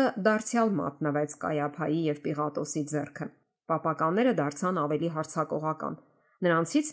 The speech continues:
մի մոլեռանդ հայտարարեց. "Թուրքերը լյութերականներից լավն են, քանի որ նրանք ծոմի օրեր են պահում, իսկ լյութերականները խախտում են դրանք։ Եթե մենք պետք է ընտրություն կատարենք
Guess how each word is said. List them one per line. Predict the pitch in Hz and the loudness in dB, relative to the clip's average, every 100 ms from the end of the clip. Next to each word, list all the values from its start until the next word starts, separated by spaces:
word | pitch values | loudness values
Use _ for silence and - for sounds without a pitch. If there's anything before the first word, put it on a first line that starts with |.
| 196 | 2
մի | 180 | 2
մոլեռանդ | 160 151 151 185 220 220 | 4 4 2 2 0 0
հայտարարեց. | 202 185 180 185 160 - - _ _ _ - | -2 0 0 0 0 -2 -4 _ _ _ -4
"Թուրքերը | 160 - 226 247 220 156 | -4 0 2 2 2 -2
լյութերականներից | 156 160 151 147 160 151 151 156 - | -2 0 0 -2 -2 -2 -2 -2 -2
լավն | 165 156 151 | -2 0 -2
են, | - - - - | -4 -10 -10 2
քանի | 277 311 302 | 4 6 6
որ | 269 | 6
նրանք | 240 240 233 - | 6 6 4 2
ծոմի | 185 165 170 | 2 4 4
օրեր | 175 180 180 160 | 4 4 2 0
են | 143 | 0
պահում, | 143 139 143 - _ _ 180 | -2 -2 -4 -6 _ _ -4
իսկ | 156 156 | 0 0
լյութերականները | 156 160 156 151 156 160 208 247 220 - - | 0 0 0 0 0 0 2 2 0 -6 -2
խախտում | 165 - 156 147 | -2 -2 -4 -2
են | 139 151 | -4 -4
դրանք։ | 151 - - _ _ _ - | -6 -8 -12 _ _ _ -2
Եթե | 185 196 226 | 0 2 2
մենք | 185 - | 2 2
պետք | 180 - | 0 2
է | 180 | 0
ընտրություն | 165 165 165 202 196 | 0 2 0 2 2
կատարենք | 160 151 147 151 156 | 2 2 2 2 0